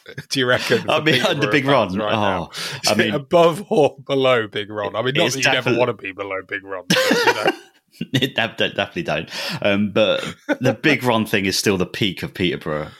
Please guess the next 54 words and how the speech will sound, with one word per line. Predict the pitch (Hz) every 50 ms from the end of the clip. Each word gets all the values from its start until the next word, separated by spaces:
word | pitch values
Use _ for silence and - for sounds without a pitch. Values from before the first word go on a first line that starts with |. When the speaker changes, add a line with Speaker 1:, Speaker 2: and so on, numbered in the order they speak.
| - _
Speaker 2:
It's, | - 101 87 - - - _ -
it's | 110 95 - - -
absolute | 117 120 - - - 113 107 98 82
gold. | 101 92 90
If | 95 - -
you've | 117 - -
not | 135 - -
seen | - - 110 95 87
it | 80 67
before, | 85 80 - 95 85 73 69 76 76 _ - - - - - - _
go | - 113 107
onto | 107 101 - 98
YouTube | 98 95 87 - - 85 76 80
and | 78 80 -
type | 98 87 73 - - -
Big | - 90 82 87
Ron | 87 85 82 82
Manager. | 87 87 85 78 67 - 64 64 71 69
You've | 90 87
got | - 95 82
about | 90 90 87 - -
six | - - 101 - - -
episodes, | 90 85 - 85 - 82 80 80 78 -
I | 78
think, | - 73 73 76 76 - _ - - - _ _ -
of | - 90 87 - - - _ - - - -
the | 117 101 85
best | - 110 92 - - -
T | - - 101 90
V | 90 87
you | 85 85 85
will | 87 87 -
ever | 92 90 80 80
watch. | 82 76 76 71 - - - - - - - _ _ -
And | 104 95
I'm | 95 95
still, | - - 117 104 101 98 -
I | - 104
still | - - - 113 107
wanna | 101 98 95 90
do | 82 - 98 90
a, | 85 87 85 -
a | - 90 87
watch | 82 80 - - -
Speaker 1:
Perfect. | 95
Speaker 2:
along | 80 78 82 76 80 80 -
at | 76 76
some | - - 85 78
point | - 82 82 82 - - - - - - - _
because | - 90 95 92 - 104
it | 73
is | 85 92 80
absolutely | - 80 - - - - 90 82 73 85
hilarious. | 78 85 82 82 80 80 78 76 76 78 - -